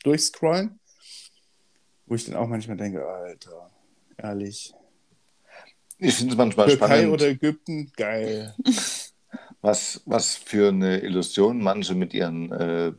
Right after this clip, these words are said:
Speaker 2: Bildern halt, äh, erschaffen wollen. Also wenn du weißt, wie armselig denen ihr dreckiges Leben ist.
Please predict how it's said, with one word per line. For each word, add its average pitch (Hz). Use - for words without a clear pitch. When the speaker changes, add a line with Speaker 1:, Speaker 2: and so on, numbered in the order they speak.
Speaker 2:
Bildern 90
halt, 82
äh, 92
erschaffen 95
wollen. 92
Also 82
wenn 98
du 90
weißt, -
wie 101
armselig 104
denen 95
ihr 90
dreckiges 98
Leben 101
ist. -